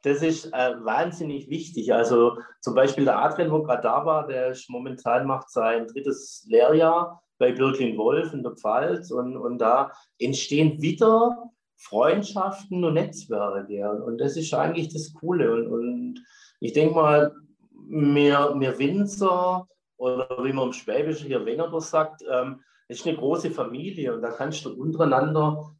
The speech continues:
wirklich, wenn du dich gut verstehst. Und, und das ist, denke ich mal, ein, ein sehr, sehr wichtiger Punkt. Man darf keine Scheuklappen anziehen.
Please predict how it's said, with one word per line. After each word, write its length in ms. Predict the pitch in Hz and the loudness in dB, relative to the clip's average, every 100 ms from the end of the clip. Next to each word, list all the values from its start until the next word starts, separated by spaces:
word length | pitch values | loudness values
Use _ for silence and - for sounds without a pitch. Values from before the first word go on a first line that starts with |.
| - | 2
wirklich, 340 | 151 160 156 | 4 6 4
wenn 160 | 139 151 | 4 4
du 100 | 151 | 2
dich 340 | 139 139 - | 0 -4 -8
gut 340 | 139 135 - - | -4 -4 -4 -16
verstehst. 680 | - - 147 151 - - - - _ _ _ _ | -12 -8 -2 -2 -2 -10 -20 -20 _ _ _ _
Und, 380 | 113 117 120 127 | -4 -2 -2 -4
und 240 | 123 117 117 | -4 -4 -4
das 160 | 123 | -6
ist, 180 | 143 - | -8 -4
denke 180 | 135 135 | -2 -2
ich 120 | - | 0
mal, 240 | 113 117 | 0 0
ein, 180 | 117 117 | -2 -8
ein 180 | 120 113 | -12 -12
sehr, 220 | - 113 | -6 -6
sehr 240 | 113 113 117 | -2 -4 -4
wichtiger 360 | 117 110 - | -6 -8 -8
Punkt. 300 | - 139 143 | -2 -2 0
Man 120 | 117 | 2
darf 200 | 123 104 | 2 2
keine 220 | 139 123 117 | 2 2 0
Scheuklappen 720 | - 117 - 151 160 160 - | 2 2 2 0 0 0 -4
anziehen. 580 | 156 156 - 170 175 | -8 -8 -10 -10 -12